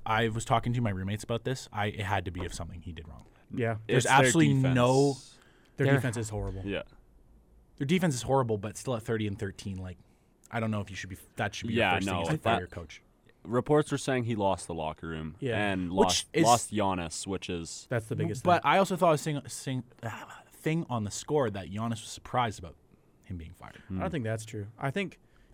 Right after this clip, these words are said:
Speaker 1: It, I saw it
Speaker 2: Giannis
Speaker 1: on the headline. Again, it could be
Speaker 2: Giannis says, "Oh, I'm shocked."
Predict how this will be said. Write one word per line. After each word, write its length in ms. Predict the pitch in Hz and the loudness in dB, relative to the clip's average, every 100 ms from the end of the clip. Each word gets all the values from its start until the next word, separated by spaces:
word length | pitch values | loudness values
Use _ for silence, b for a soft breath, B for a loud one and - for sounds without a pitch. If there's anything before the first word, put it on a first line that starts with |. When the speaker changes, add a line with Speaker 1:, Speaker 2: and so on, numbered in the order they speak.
| - | -6
Speaker 1:
It, 120 | 113 127 | -4 0
I 80 | |
saw 180 | 113 123 | 2 6
it 40 | 156 | 6
Speaker 2:
Giannis 20 | |
Speaker 1:
on 80 | 135 | 4
the 80 | |
headline. 500 | 110 113 131 147 165 165 _ _ - | 0 -2 -2 -2 -2 -8 _ _ -8
Again, 260 | 110 104 | -4 -2
it 100 | 95 | -4
could 180 | - 107 | -6 -8
be 320 | 101 98 92 - _ _ _ _ _ _ _ _ _ b b b b b b b | -6 -6 -8 -14 _ _ _ _ _ _ _ _ _ b b b b b b b
Speaker 2:
Giannis 300 | 131 131 131 | -4 -2 -2
says, 280 | 113 117 110 | -2 -4 -2
"Oh, 120 | 160 190 | -2 0
I'm 200 | 131 143 | 2 0
shocked." 580 | - 151 180 107 - | 0 2 2 0 -8